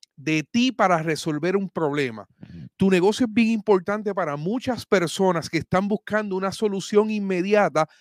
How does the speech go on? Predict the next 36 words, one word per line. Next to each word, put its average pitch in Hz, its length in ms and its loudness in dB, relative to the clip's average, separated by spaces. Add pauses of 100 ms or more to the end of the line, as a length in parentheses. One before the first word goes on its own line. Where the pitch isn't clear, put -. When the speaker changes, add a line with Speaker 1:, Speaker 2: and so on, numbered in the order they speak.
(180)
Speaker 1:
para 143 220 4
seguir 131 340 -6
creciendo 202 640 -2 (380)
o 190 160 4
para 156 260 0
poder 151 380 -4
seguir 170 500 -2
viviendo. 143 760 -4 (320)
Así 175 260 -2
que 285 160 0
ninguna 247 500 4
idea 262 400 4
de 240 120 4
negocio 208 460 6
es 214 80 2
pequeña, 196 540 2
y 160 100 -2
ese 180 180 -4
es 269 60 2
el 269 120 0
mensaje 214 580 -2
que 202 100 -4
le 180 140 -2
doy 208 200 -2
a 220 60 2
mis 220 160 0
estudiantes 196 640 -4
y 165 80 -2
es 202 60 4
el 262 180 4
mensaje 220 500 -2
que 208 160 -6
te 151 140 -8
doy 185 200 -4
a 139 80 -4
ti. 143 240 -10